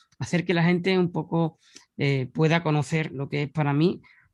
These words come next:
un, un deporte, una disciplina y una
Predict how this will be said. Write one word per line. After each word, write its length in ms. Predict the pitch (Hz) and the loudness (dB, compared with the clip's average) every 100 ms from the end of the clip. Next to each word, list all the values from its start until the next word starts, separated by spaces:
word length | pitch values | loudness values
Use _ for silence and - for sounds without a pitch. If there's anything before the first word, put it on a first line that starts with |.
| - | 0
un, 380 | 175 175 160 - | 6 6 6 4
un 120 | 170 | 2
deporte, 560 | 165 165 170 175 196 | 2 0 -2 0 0
una 180 | 185 180 | 2 2
disciplina 920 | 175 175 - 175 156 185 190 196 190 | 2 -2 -2 -4 0 2 2 2 2
y 180 | 175 151 | 2 2
una 400 | 160 156 156 143 | 0 0 -2 -6